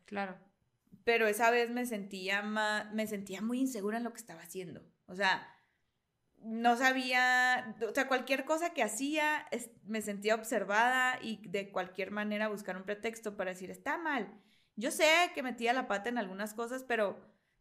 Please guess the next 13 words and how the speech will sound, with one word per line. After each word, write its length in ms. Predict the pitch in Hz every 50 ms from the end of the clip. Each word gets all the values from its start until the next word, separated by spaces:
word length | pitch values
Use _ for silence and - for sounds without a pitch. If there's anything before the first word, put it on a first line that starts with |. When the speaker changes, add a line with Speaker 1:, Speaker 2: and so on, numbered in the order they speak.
| _
Speaker 2:
también 720 | _ - 202 202 196 208 202 196 190 196 208 214 196 214 214 -
no 180 | 226 226 226 226
me 140 | 226 240
sentía 340 | 233 233 214 196 202 208 214 214
segura 440 | 226 220 196 185 185 208 214 220
de, 380 | 220 220 208 196 185 - - 175 180
de, 840 | 196 190 190 190 185 185 185 185 180 180 180 175 170 170 170 - - - _ _ _ _ _ _ _ _ _ _ _ _
de 1200 | - 175 175 180 165 202 202 196 196 190 190 190 190 190 190 190 190 190 190 185 185 190 190 185 185
como 220 | - 196 202 190 190
tomar 260 | - 196 190 190 190
iniciativa 680 | 208 220 233 220 202 175 - - 220 208 196 202 214
en 160 | 220 226 226
otras, 560 | 240 233 226 226 220 190 190 220 247 247 -